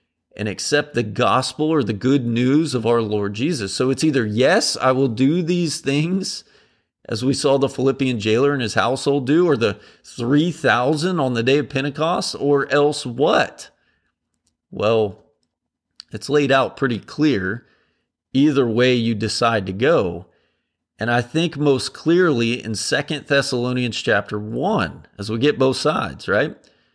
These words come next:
"And God will provide rest for you who are being persecuted and also for us." It's talking about there those who have believed and confessed and repented and were baptized. When the, when the Lord Jesus appears from heaven,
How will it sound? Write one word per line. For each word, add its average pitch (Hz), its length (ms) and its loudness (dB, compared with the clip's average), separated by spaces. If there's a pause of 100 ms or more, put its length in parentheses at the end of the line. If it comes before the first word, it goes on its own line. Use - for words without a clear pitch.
(320)
"And 127 180 -2
God 160 300 4
will 165 160 4
provide 123 600 0
rest 120 840 -2 (680)
for - 180 -8
you 156 240 2
who 156 120 4
are 139 80 4
being 131 280 0
persecuted 131 680 -2
and 123 140 -6
also 151 440 2
for 120 320 -6
us." - 640 -2 (640)
It's - 120 -16
talking 151 240 2
about 139 200 2
there 139 180 4
those 139 260 2
who 135 320 2
have 113 260 0
believed 113 540 0
and 95 120 -6
confessed 107 640 -2
and 95 140 -8
repented 139 480 -4
and 113 120 -4
were 95 100 -6
baptized. 139 600 2
When 135 120 -2
the, 117 160 -4 (240)
when - 140 -2
the 131 100 0
Lord 139 380 2
Jesus 143 540 0
appears 151 520 0
from 120 220 -6
heaven, 135 300 0